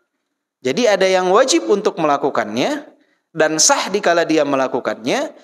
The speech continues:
Ada yang tidak wajib namun dia dapat memilih apakah berpuasa atau tidak. Ada yang wajib bagi dia akan tetapi tidak akan diterima puasanya. Ada yang tidak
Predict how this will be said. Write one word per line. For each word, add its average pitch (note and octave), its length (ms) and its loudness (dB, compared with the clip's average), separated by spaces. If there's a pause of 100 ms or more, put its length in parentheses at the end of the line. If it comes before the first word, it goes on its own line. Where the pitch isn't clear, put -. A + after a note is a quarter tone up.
(160)
Ada G#3+ 320 2
yang G3+ 160 2
tidak G3 320 -2
wajib C4 480 0
namun F3+ 320 -2
dia F3+ 160 0
dapat D#3+ 320 0
memilih B3 480 -2
apakah D#3 400 -2
berpuasa E3+ 640 0
atau B2+ 240 -4
tidak. C3 480 -2 (480)
Ada G#3+ 400 2
yang A3 320 2
wajib C4+ 400 2
bagi F#3+ 320 0
dia F#3 480 -2 (240)
akan G#3+ 400 0
tetapi G#3 480 -2
tidak F#3+ 400 0
akan G3 240 -2
diterima B3 480 0
puasanya. E3 720 0 (400)
Ada D4+ 320 2
yang A3 320 -2
tidak G3+ 240 2